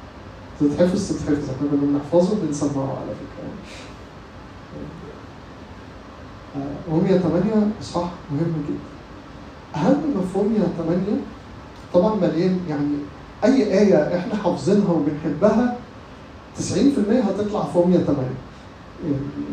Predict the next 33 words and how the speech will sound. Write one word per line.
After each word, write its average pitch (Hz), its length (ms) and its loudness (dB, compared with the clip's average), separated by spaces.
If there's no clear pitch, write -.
لو 143 200 4
حد 175 240 4
قال 165 360 2
لك 175 200 2
آية 180 200 6
مثلا، 170 240 2
قال 160 160 4
لك 180 60 0
الشاهد 185 480 2
بتاعها 208 340 -2
فين، 254 180 2
قول 196 160 8
له 214 60 8
رومية 226 200 4
تمانية 254 500 2
وغالبا 175 720 4
هتطلع 175 380 0
صح 143 240 -6
يعني. 143 120 -8
آه، - 200 -6
بس - 320 0
بغض 269 380 4
النظر 214 280 4
عن 160 220 2
الآيات 147 420 6
الكتير 170 480 2
الحلوة 175 460 0
قوي 165 200 2
في 147 200 -2
رومية 165 360 -2
تمانية 151 340 0
اللي 143 160 0
إحنا - 260 -6